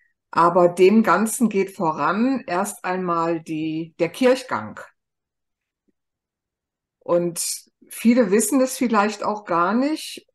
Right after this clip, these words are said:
Karfreitag ist zum Beispiel in Italien kein Feiertag. Also die arbeiten ganz normal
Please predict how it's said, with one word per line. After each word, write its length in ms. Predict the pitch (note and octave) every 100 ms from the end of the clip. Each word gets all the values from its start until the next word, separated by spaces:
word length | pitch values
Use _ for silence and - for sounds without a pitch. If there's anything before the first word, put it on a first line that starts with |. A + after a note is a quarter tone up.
| _ _
Karfreitag 840 | - F#3+ F3 - D#3 A#3 B3 C#4+ C4+
ist 260 | - A3 -
zum 160 | A3+
Beispiel 460 | F#3+ G#3 - B3+ A#3
in 260 | - F#3
Italien 560 | - E3+ E3+ D3+ F3+ G3+
kein 280 | G3+ F#3 F#3
Feiertag. 920 | - D3+ D#3+ C3 - B2 A#2 - - _ _ _ _ _ _ _ _ -
Also 500 | D3+ E3 F#3 F3 - -
die 200 | F#3+ -
arbeiten 580 | E3+ G#3 A#3+ B3+ B3
ganz 380 | A3 G#3+ A#3+ -
normal 680 | A#3 A3+ A3 G#3+ A3+ B3 C4